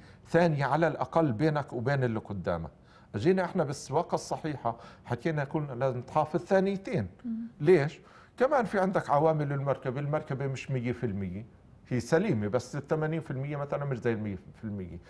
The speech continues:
Speaker 1: آه، بعد يوم شغل بني آدم تعبان ردة فعله أبطأ، آه، تركيزه بقل.
Speaker 2: مم.
Speaker 1: آه، بني آدم مثلًا منوزل سايق، بده مجال. عوامل الشارع، إنه في عندك عوامل انزلاق على الشارع، مي، صابون، غبار، وحل، كمان بتزيد الإشي هذا،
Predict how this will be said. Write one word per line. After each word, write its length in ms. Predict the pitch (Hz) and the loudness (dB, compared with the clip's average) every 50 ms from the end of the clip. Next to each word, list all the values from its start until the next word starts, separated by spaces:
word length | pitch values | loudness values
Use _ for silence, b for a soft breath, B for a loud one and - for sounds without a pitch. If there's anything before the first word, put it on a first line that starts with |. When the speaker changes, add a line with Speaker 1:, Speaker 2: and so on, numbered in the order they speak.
| B B B 135 B - | B B B -12 B 0
Speaker 1:
آه، 600 | 139 135 139 143 139 139 135 139 131 123 123 113 | 2 2 4 4 4 4 4 4 4 4 2 2
بعد 340 | 113 131 147 - 147 120 135 | 2 0 0 0 0 0 2
يوم 160 | 165 165 139 | 0 0 0
شغل 320 | - - 160 131 139 139 | -2 -4 -4 -2 -2 -2
بني 300 | 123 131 131 131 - 147 | -2 -2 -4 -2 0 -2
آدم 180 | 143 135 139 127 | 0 0 -2 -4
تعبان 440 | - - 131 117 113 135 135 131 117 | 0 0 0 2 2 2 0 2 2
ردة 260 | 131 127 123 - 131 | 0 -2 0 -2 -6
فعله 380 | - - 139 131 127 135 - | -4 0 0 2 2 2 2
أبطأ، 400 | 139 131 - - - 110 110 - - B B B B B B B B - | 0 0 -2 -2 0 0 0 0 -6 B B B B B B B B 0
آه، 300 | 120 120 117 117 120 120 107 107 - - - - - - - - | 2 2 4 4 2 0 0 -4 -10 -14 -20 -20 -20 -20 -8 2
تركيزه 440 | - 131 - - - 151 123 104 117 | 2 2 2 2 0 0 0 0 0
بقل. 320 | 98 - - - 131 120 | -2 -2 -2 2 2 2
Speaker 2:
مم. 260 | 113 110 104 107 - B B B B B - - | 2 0 -2 -4 -8 B B B B B -6 -2
Speaker 1:
آه، 460 | 120 120 120 123 123 123 120 120 120 | -2 0 2 2 2 2 2 0 0
بني 220 | 113 127 135 139 143 - 156 147 | 0 0 -2 -2 0 0 0 0
آدم 220 | 135 139 135 131 | 0 0 -2 -2
مثلًا 380 | 135 131 - 143 135 131 123 127 | -2 -4 -2 0 0 2 0 0
منوزل 460 | 127 127 131 131 123 101 113 117 117 - | -2 0 0 0 2 2 0 -2 -4 -4
سايق، 400 | - 139 131 117 113 113 113 - B B B B B - | 0 2 2 4 2 2 -2 -8 B B B B B -16
بده 240 | - 92 95 101 101 101 - - | -14 -10 -10 -10 -10 -12 -10 -10
مجال. 380 | 107 110 104 127 123 113 107 - B B B B 117 B - | -8 -2 0 2 2 2 0 -4 B B B B -14 B -2
عوامل 460 | 101 113 131 151 175 165 151 156 135 | 2 2 4 4 4 4 2 0 -2
الشارع، 500 | 135 - - - - 156 147 131 135 110 | -4 -6 -8 -4 -2 0 0 2 0 0
إنه 140 | 117 120 120 | -2 -4 -6
في 140 | - - 143 | -4 -2 -4
عندك 280 | 131 135 131 120 - | -2 -2 -4 -4 -2
عوامل 400 | 110 120 123 135 139 123 120 117 | -2 2 2 2 2 2 0 -2
انزلاق 520 | 127 117 107 98 117 117 127 127 117 - 98 | -2 -4 -2 -2 0 2 2 2 2 0 -2
على 100 | 107 113 | -2 -2
الشارع، 400 | 107 - - 131 131 123 117 110 | -4 -4 0 2 2 4 2 0
مي، 280 | 117 117 127 127 123 | 2 2 2 2 2
صابون، 460 | 113 - - 127 107 117 123 123 120 | 0 0 0 0 2 2 0 0 0
غبار، 360 | 113 104 113 101 123 127 120 104 | -2 -2 0 4 4 4 4 4
وحل، 300 | 110 120 - - 127 120 | 0 -4 -2 -2 -4 -4
كمان 340 | - - 120 123 127 117 | -2 -6 -4 -2 -2 -4
بتزيد 300 | 101 98 98 123 131 123 | -4 -8 -6 -6 -6 -6
الإشي 280 | - - 123 - - 127 | -6 -8 -8 -6 -4 -4
هذا، 180 | 101 113 131 | -2 -2 -2